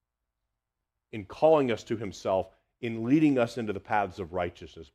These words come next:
but he also produces a compassion in us, whereby we reflect that and implement that to our neighbors.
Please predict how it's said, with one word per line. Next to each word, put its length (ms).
but 100
he 100
also 500
produces 1300
a 60
compassion 760
in 120
us, 520
whereby 320
we 140
reflect 720
that 260
and 160
implement 560
that 220
to 120
our 100
neighbors. 400